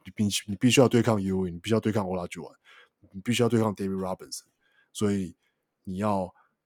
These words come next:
你，你需要每支球队都要有这些中锋。那我会觉得就是，哦，所谓的 unicorn，至少得要是，他是有，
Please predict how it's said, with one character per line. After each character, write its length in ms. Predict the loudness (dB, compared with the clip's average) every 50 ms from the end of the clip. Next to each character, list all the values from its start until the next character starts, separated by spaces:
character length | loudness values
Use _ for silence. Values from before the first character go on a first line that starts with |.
| _ _ _
你， 320 | -8 -6 -4 -4 -4 -6 -6
你 80 | -6 -4
需 280 | -4 -2 0 2 4
要 360 | 4 4 4 2 0 -4 -10 _
每 160 | -8 -6 -4
支 80 | -4 -2
球 140 | -2 -2 -2
队 60 | -2
都 80 | 0 -2
要 60 | -2
有 60 | -2
这 100 | -4 -6
些 60 | -8
中 220 | -8 -8 -10 -12 -14
锋。 140 | -16 -18 -20 -20 _ _ _ _ _ _ _ _ _ _ _ _ _ _ _
那 360 | -4 -2 -2 -2 -2 -4 -8 -12 _ _ _ _ _ _ _ _ _ _ _ _ _ _ _
我 80 | 0 4
会 120 | 6 8
觉 180 | 8 8 6 4
得 120 | 4 2
就 140 | -2 -4 -6
是， 140 | -4 -4 -6
哦， 200 | -6 -4 -4 -4
所 160 | -4 -2 -2
谓 80 | 0 2
的 80 | 2
unicorn， 580 | 2 2 2 4 2 2 0 -4 -6 -8 -8 -12 -10
至 160 | -4 -2 0
少 220 | 0 0 -2 -4 -6
得 100 | -8 -10
要 160 | -8 -8 -8
是， 280 | -8 -6 -8 -8 -8 -10 _ _ _ _ _ _ _ _ _ _ -4
他 120 | -2 -2
是 120 | 0 2 2
有， 120 | 2 2